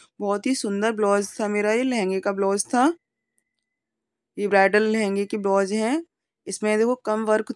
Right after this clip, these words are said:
था अपने, तो कम वर्क के हिसाब से बनाया मैंने ये। और इसमें कपड़ा भी कम था लहंगे के ब्लाउज में, तो मैंने आगे जॉइंट करके लेस यूज़ की है। तो आप किस तरह, इस तरह के आइडियाज़ आपको चाहिए तो चैनल को सब्सक्राइब करें। देखो सिंपल लुक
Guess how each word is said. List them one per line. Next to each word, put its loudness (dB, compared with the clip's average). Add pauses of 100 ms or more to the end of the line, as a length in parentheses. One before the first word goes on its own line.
था 4
अपने, 0 (880)
तो -8
कम 0
वर्क 2
के -8
हिसाब -2
से -8
बनाया 0
मैंने -2
ये। 0 (720)
और -2
इसमें -2
कपड़ा 2
भी 4
कम -2
था -2
लहंगे 0
के -4
ब्लाउज 2
में, -2 (340)
तो -8
मैंने 0
आगे 2
जॉइंट -2
करके -2
लेस 2
यूज़ -2
की -2
है। 4 (500)
तो -6
आप 2
किस -2
तरह, 4
इस 2
तरह 4
के -2
आइडियाज़ 4
आपको -2
चाहिए -2 (600)
तो -6
चैनल 0
को 0
सब्सक्राइब 0
करें। 2
देखो 4
सिंपल -4
लुक -4